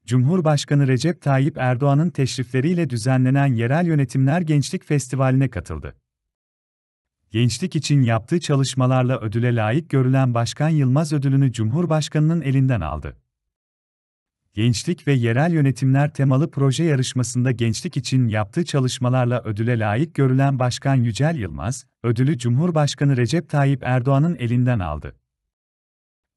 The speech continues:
Ödülün ardından kısa bir değerlendirme yapan Başkan Yücel Yılmaz, "Seksen bir ilden gençlerle birlikte Ankara'da bu festival tam bana göre." dedik. "Gençlik çalışmalarımızda layık görüldüğümüz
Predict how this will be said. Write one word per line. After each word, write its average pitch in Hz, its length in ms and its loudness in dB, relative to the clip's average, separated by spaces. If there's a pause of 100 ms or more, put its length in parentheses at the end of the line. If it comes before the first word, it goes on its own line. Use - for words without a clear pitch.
(200)
Ödülün 127 320 0
ardından 135 580 2
kısa 117 400 -4
bir 170 180 0
değerlendirme 139 640 2
yapan 143 380 0
Başkan 127 360 -2
Yücel 127 420 0
Yılmaz, 90 480 -8 (140)
"Seksen 131 540 0
bir 175 100 0
ilden 147 360 2
gençlerle 135 580 0
birlikte 117 440 -2
Ankara'da 127 600 -2
bu 175 80 -2
festival 147 540 0
tam 156 300 -2
bana 139 180 2
göre." 85 300 -4
dedik. 76 340 -12 (1300)
"Gençlik 113 440 -2
çalışmalarımızda 131 840 0
layık 151 420 0
görüldüğümüz 120 680 -2